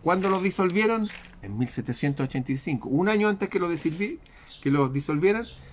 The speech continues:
llamaron a uno de los músicos más potentes del mundo. Un tipo así con su pelo largo, blanco, que era un genio. Tocaba el piano al revés y todo con las dos manos así, para allá.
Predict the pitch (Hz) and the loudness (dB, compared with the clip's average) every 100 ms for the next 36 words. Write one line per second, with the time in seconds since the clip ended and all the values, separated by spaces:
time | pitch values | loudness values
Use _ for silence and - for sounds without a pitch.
0 | - - 135 170 175 143 143 131 120 156 | -16 -2 2 4 4 4 2 2 2 0
1 | - 120 131 202 - 190 196 180 165 160 | 0 -4 0 -2 0 0 2 0 -4 -2
2 | 143 120 90 82 - - - - - - | 0 0 -4 -10 -16 -20 -20 -20 -20 -18
3 | - 98 - 120 110 143 120 104 107 127 | -14 -8 -2 -2 -2 -4 -4 -6 -4 -2
4 | 113 139 151 123 123 175 180 147 135 139 | 2 2 0 0 -2 -2 -2 -2 2 0
5 | 110 - 180 127 92 104 120 131 - - | 0 -4 -4 -2 -4 -4 -2 -4 -6 -6
6 | 139 131 104 90 87 98 180 123 113 151 | -4 -4 -8 -10 -10 -8 -6 -6 -4 -4
7 | 120 107 104 139 113 131 101 107 - - | -2 -6 -8 -10 -8 -8 -10 -14 -8 -8
8 | - - | -8 -14